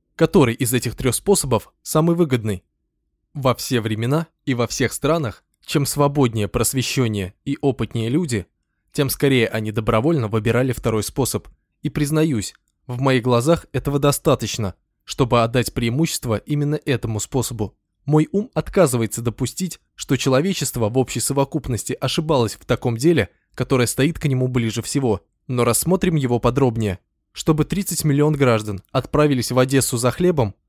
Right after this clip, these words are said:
в котором они нуждаются, это, очевидно, невозможно. Первый способ, стало быть, никуда не годен. Потребители не могут действовать непосредственно сами.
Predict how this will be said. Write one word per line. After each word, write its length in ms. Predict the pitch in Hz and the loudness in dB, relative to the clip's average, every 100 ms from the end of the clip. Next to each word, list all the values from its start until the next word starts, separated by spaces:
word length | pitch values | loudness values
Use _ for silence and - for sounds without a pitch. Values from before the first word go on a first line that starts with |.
| _ | _
в 120 | _ | _
котором 360 | - 143 151 135 | -2 2 4 4
они 160 | 135 139 | 2 2
нуждаются, 640 | 139 131 143 113 - 101 _ _ - | 0 4 4 4 -2 -8 _ _ -6
это, 200 | 160 202 | -2 0
очевидно, 480 | 147 - 143 127 135 | 0 -2 -2 0 0
невозможно. 680 | 131 139 151 135 117 104 - _ _ - | 2 2 4 2 2 -4 -8 _ _ 0
Первый 280 | 151 131 127 | 2 2 0
способ, 400 | - 196 147 - | 0 0 0 -2
стало 280 | - 123 | 2 2
быть, 200 | 120 156 | 2 0
никуда 340 | 160 131 127 120 | -2 -2 0 0
не 120 | 123 | 0
годен. 400 | 139 131 113 95 _ _ _ | 2 2 0 -6 _ _ _
Потребители 580 | 156 170 165 180 - 175 | -4 0 0 -2 -2 2
не 120 | 175 | 4
могут 320 | 185 147 117 | 4 4 2
действовать 520 | 104 165 - 123 110 - | 0 0 0 -4 -4 -2
непосредственно 760 | 139 135 - 160 - 156 151 | 0 0 0 -2 0 0 2
сами. 420 | - 165 113 95 | 2 4 2 0